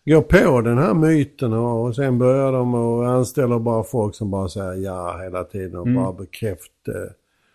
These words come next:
Speaker 1: bekräftar det de gör, va? Och då, då blir det ju ett, ett väldigt sorgligt kapitel, men
Speaker 2: Hur kändes det, eh, för dig att, ehm,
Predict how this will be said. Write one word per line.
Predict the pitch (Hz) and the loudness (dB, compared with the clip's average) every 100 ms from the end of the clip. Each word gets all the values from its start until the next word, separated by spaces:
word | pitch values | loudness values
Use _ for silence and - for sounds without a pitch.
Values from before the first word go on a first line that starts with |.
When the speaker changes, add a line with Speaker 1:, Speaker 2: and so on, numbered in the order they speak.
| _ - | _ -4
Speaker 1:
bekräftar | 127 - 120 98 - 127 104 104 - 110 117 | -4 -2 -4 -4 -8 -6 -6 -6 -10 -10 -8
det | 113 104 | -6 -6
de | 104 | -8
gör, | 117 123 104 | -8 -8 -10
va? | 104 - | -12 -10
Och | 131 | -8
då, | 131 120 | -6 -6
då | 127 | -6
blir | 127 131 | -4 -4
det | 135 | -4
ju | 123 113 | -4 -6
ett, | 107 | -8
ett | 127 117 117 110 | -10 -8 -6 -6
väldigt | 110 107 | -6 -8
sorgligt | - 113 110 113 104 - | -10 -8 -6 -6 -8 -12
kapitel, | 117 - 110 - - 123 113 | -14 -10 -12 -12 -14 -14 -12
men | 110 107 - _ _ - | -12 -12 -14 _ _ 0
Speaker 2:
Hur | 165 | 0
kändes | - 170 156 147 - | 2 0 0 -2 -2
det, | 160 147 147 139 - | 0 2 2 -2 -4
eh, | 156 147 | -4 -4
för | 160 | 0
dig | 147 135 127 | 2 2 2
att, | 127 127 - - | 0 -4 -8 -4
ehm, | 131 127 123 123 127 131 | 0 0 0 0 -2 -4